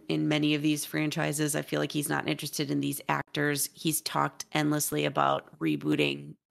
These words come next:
Young. So I just don't feel like, especially Zachary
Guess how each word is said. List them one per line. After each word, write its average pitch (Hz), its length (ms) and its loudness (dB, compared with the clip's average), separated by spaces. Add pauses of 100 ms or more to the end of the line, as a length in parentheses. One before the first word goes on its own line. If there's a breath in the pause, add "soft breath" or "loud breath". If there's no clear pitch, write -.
Young. 156 560 4 (840)
So 147 460 2
I 151 100 4
just 143 320 0
don't - 180 -6
feel 143 280 -2
like, 120 420 0 (500 soft breath)
especially 151 540 2
Zachary 147 720 2